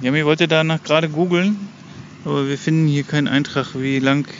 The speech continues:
Ferhendo ist. Das lässt sich so einfach auch nicht feststellen. Wir haben jetzt gerade gesagt, da müsste man sich Google Maps aufmachen und dann kann man das,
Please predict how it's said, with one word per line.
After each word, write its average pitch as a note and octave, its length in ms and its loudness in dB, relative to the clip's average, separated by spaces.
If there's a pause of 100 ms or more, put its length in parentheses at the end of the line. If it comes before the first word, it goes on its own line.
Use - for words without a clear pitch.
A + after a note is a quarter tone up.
(160)
Ferhendo D3 500 2
ist. - 360 -4
Das C3+ 160 -6
lässt C#3+ 200 -4
sich C#3+ 120 -4
so C3 120 0
einfach C#3 280 -2
auch C3 140 -4
nicht D3 180 -2
feststellen. C#3 540 0
Wir C#3 100 -2
haben C#3+ 140 0
jetzt C#3+ 180 -4
gerade C#3 220 0
gesagt, C3 300 0
da C#3 40 2
müsste C#3+ 240 0
man B2+ 200 2
sich B2 260 -2
Google C#3+ 220 2
Maps D3 240 2
aufmachen C3+ 480 2
und A#2+ 180 0
dann A#2+ 200 0
kann B2+ 200 0
man A#2+ 300 2
das, A#2 300 -2